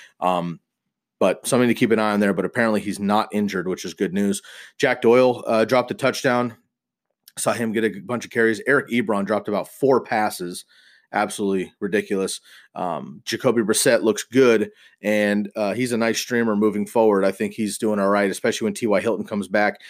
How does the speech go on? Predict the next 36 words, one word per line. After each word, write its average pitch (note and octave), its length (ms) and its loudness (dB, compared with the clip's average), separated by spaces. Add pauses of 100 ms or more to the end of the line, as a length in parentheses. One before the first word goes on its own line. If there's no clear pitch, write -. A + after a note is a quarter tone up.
(160)
T B2+ 100 0
Y A2 160 6
did G2 160 2
not A2 220 0
play A2 120 0
in G#2 60 0
this G2+ 140 -4
game, G2+ 280 -2 (300)
um, F2+ 240 -2
but F#2+ 80 0
when G2+ 140 0
he F#2+ 60 0
comes G#2 220 -6
back, G2 240 -2
I G2 40 -6
think F#2 160 -8
Jacoby F2+ 300 -6
Brissett's F#2 360 -8
a F#2+ 40 -8
nice, F2+ 340 -4
uh, E2+ 180 -6
streamer F#2 580 -2
weekly, G2 480 -2 (220)
depending G#2+ 300 0
on G2 80 2
the G2 40 2
matchup, G#2 360 -2
of - 100 -14
course. G#2 380 2 (320)
Um, E2 280 -4
but A2 140 -4
the A#2 60 -4
Colts C#3 380 2
did B2+ 340 2
look C3 240 2
okay, A#2+ 560 4